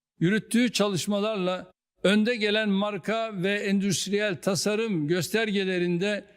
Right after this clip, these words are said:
ilk sıralara yükselmiştir. Hiç şüphesiz bu başarılar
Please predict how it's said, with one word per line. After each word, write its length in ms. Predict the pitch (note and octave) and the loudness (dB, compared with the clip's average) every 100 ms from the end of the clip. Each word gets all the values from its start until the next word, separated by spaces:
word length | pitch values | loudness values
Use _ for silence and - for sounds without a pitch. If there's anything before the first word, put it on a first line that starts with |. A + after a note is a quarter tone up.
| - | -8
ilk 300 | A3+ B3+ G3 | 0 0 0
sıralara 720 | - G3+ G3+ G3 G#3 A3 - F#3+ | 2 2 2 0 0 -2 -6 -8
yükselmiştir. 840 | D#3 - F3+ E3+ C#3+ - - - _ _ _ _ _ - | -4 0 0 0 -4 -6 -18 -20 _ _ _ _ _ 0
Hiç 220 | B3+ - | 2 2
şüphesiz 760 | A3 F#3+ G#3 D#3 A3 F3+ - - | 0 2 0 2 -2 -2 -8 -4
bu 140 | A3 G#3 | 0 0
başarılar 640 | E3 E3+ E3+ D#3+ E3+ | 0 0 0 0 -2